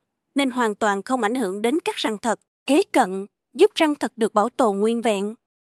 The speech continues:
Hai chấm ba, vật liệu lành tính và có tuổi thọ cao. Trụ implant chính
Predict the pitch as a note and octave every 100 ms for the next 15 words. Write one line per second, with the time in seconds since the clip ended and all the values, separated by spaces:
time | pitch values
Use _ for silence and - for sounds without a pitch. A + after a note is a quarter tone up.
0 | _ - C#4 D#4+ G#4+ C#4+ C#4+ C4+ - _
1 | _ _ - B3+ B3 G#3+ G#3 A#3 G#3 B3
2 | D#4 B4 _ B3+ G#3 E4+ - G3 A3 E3
3 | B3 A#3 A3+ - _ _ _ - A3 G3+
4 | A3 B3 A3 G#3 C4